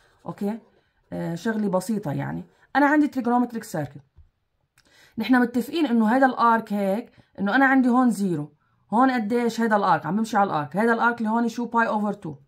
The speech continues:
أوكي؟ بمشي على الآرك، هون وصلنا لهون قد إيه؟ لباي. بنزل على الآرك، هون شو بصير عندي؟ عفوًا، ثلاثة باي على تو. يعني أنا هون عم بي-، عم نحكي، وهون شو صار؟ تو باي. عم بحكي عن قياس الآرك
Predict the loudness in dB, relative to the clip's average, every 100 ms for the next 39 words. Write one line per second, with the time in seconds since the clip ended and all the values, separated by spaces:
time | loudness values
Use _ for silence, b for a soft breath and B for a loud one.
0 | _ -12 -8 -10 -10 b b -2 2 2
1 | 4 2 2 2 2 0 -2 -2 -2 -2
2 | 2 0 0 -4 -8 -2 -2 2 0 0
3 | -8 b b b b 0 2 2 4 2
4 | 4 2 2 -2 -4 -2 -4 -4 -4 -2
5 | -4 -6 -10 _ _ _ _ _ -6 -4
6 | -6 -4 -4 -4 -2 2 2 2 -2 -4
7 | -2 2 4 6 4 4 2 2 0 2
8 | 0 0 -4 -4 -4 -2 0 2 2 -2
9 | -4 -4 -4 -6 -4 -6 -6 b b b
10 | -2 4 2 2 0 0 0 -2 -2 0
11 | 2 2 0